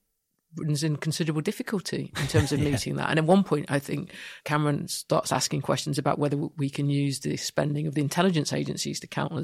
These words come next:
Speaker 1: defence expenditure
Speaker 2: <laughs> Yeah.
Speaker 1: to try to get it pushed over the line. And so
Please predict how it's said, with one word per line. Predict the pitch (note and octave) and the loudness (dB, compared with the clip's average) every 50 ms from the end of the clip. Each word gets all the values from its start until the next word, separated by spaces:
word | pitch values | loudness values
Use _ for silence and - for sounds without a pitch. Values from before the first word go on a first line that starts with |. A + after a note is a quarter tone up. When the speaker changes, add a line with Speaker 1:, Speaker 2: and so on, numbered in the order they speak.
| D3+ - - | -6 -6 -8
Speaker 1:
defence | - - - - - - - - - - - - - - - - | -8 -8 -6 -8 -8 -6 -8 -10 -10 -12 -16 -20 -20 0 4 4
expenditure | B2+ - - C#3+ C#3 C3+ A#2 G2+ F#2+ | 4 6 4 4 2 2 2 0 2
Speaker 2:
<laughs> | |
Yeah. | - A#2 | 2 2
Speaker 1:
to | - | 2
try | - C#3 C3+ | 4 2 2
to | B2+ C3+ | 2 2
get | - C#3+ C#3 | 0 0 0
it | - - - | -2 -4 -6
pushed | - D3 C3+ - | -6 -4 -4 -2
over | D3 D3+ C3+ C3 C#3 | -2 -2 -2 -2 -2
the | C#3 | -2
line. | D3 D3+ D#3 D3 D3+ E3 - - | 0 0 0 -2 -2 -4 -2 0
And | - D3 C#3 C3+ | 0 2 2 2
so | - - E3+ D#3 D3+ | 4 6 6 6 6